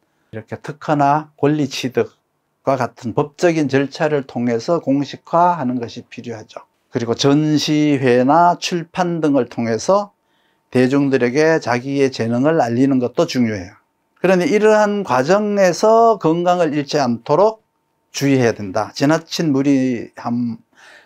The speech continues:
어, 지나친 과욕, 이런 것들은 오히려 큰 화를 불러 있-, 올 수 있음을, 어, 명심해야 된다. 이 뜻이에요. 그래서 결론은 뭐예요? 양호한 기운, 병화가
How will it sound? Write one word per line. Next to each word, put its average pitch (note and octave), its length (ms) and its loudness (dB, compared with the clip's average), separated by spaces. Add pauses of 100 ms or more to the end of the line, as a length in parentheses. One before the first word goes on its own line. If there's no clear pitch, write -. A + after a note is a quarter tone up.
(120)
어, A2+ 360 0
지나친 C#3 760 0
과욕, B2 580 2 (460)
이런 B2+ 180 0
것들은 A#2+ 300 0
오히려 C3+ 640 2
큰 - 480 -4
화를 F#3 340 2
불러 D#3+ 260 2
있-, - 440 -4 (100)
올 D3 200 2
수 C#3 220 -4
있음을, D#3 540 0 (380)
어, A#2 220 -12
명심해야 A#2+ 840 0
된다. G#2 460 -4 (500)
이 - 100 -20
뜻이에요. A2 360 -10 (460)
그래서 A#2+ 220 -8
결론은 B2+ 500 2
뭐예요? A#2+ 460 2
양호한 C3+ 680 2
기운, A#2+ 380 -2
병화가 D3+ 880 2